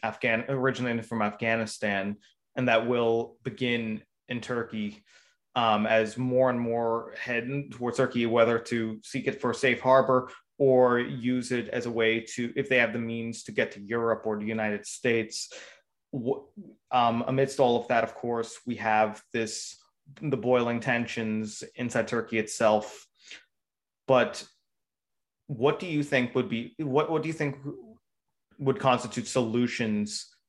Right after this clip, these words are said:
to this crisis? What can the authorities and policymakers in Turkey do to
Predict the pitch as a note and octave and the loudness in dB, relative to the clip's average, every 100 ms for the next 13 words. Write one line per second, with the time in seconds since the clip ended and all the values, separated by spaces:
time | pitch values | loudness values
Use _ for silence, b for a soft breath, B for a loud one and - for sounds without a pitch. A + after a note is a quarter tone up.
0 | _ B2+ G#2 - A#2 G#2+ A2+ B2+ C#3+ E3 | _ -8 -8 0 0 2 2 4 4 2
1 | C3 A#2+ B2+ A#2+ A#2 G#2+ G#2+ G#2 - b | 2 2 2 2 0 0 -2 -4 -10 b
2 | b A2+ A2 B2 B2+ B2+ A2+ A2 G#2+ A2 | b -10 0 2 2 2 0 0 0 -2
3 | G#2 - b b - B2+ C3+ B2 B2 A#2 | -4 -6 b b -8 -4 0 -2 -2 -6
4 | G#2 A#2 A2+ G#2+ G#2 B B B _ B2+ | -4 -2 0 -2 -4 B B B _ -2
5 | A#2 A2 G#2+ | 0 -2 -4